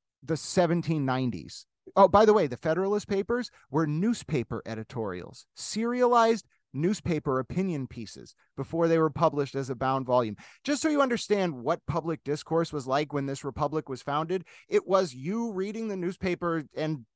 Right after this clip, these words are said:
Madison was writing an essay about what I just told you about. That was what the newspaper was in seventeen ninety. And, um, so he, he's, he's writing this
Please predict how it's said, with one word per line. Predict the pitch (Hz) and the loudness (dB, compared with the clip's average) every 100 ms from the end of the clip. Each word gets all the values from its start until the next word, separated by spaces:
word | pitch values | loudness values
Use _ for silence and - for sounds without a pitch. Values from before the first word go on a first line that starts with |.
| - | -8
Madison | 147 165 185 185 185 170 | -2 0 2 0 -2 0
was | 147 | -2
writing | 131 151 175 165 | 0 0 0 0
an | 156 | -2
essay | 160 - 147 139 | -2 0 2 2
about | 139 139 131 | 2 0 0
what | 143 | 0
I | 143 | 0
just | 139 139 | -2 -6
told | 147 127 104 | -2 -2 -2
you | 101 | -6
about. | 92 82 147 | -8 -4 2
That | 165 | 2
was | 196 170 | 2 0
what | 190 | -2
the | 170 | -2
newspaper | 156 170 156 131 127 | -2 -2 -2 -4 -2
was | 123 117 107 | -2 -2 -4
in | 120 113 | -6 -4
seventeen | 160 156 139 139 | -4 -4 -4 -6
ninety. | 123 110 90 95 _ - - - - _ - | -6 -8 -10 -16 _ -20 -20 -20 -20 _ 0
And, | 180 170 160 | 2 4 6
um, | 156 131 113 117 _ _ _ _ _ _ _ _ _ _ | 6 6 2 -4 _ _ _ _ _ _ _ _ _ _
so | - 226 185 | 4 6 6
he, | 160 208 - | 2 -6 -8
he's, | 156 190 196 - _ _ | -8 -4 -4 -6 _ _
he's | 139 196 151 | -4 -4 -2
writing | 160 202 247 208 170 139 | 2 4 4 4 2 2
this | 135 131 - | 0 -2 -8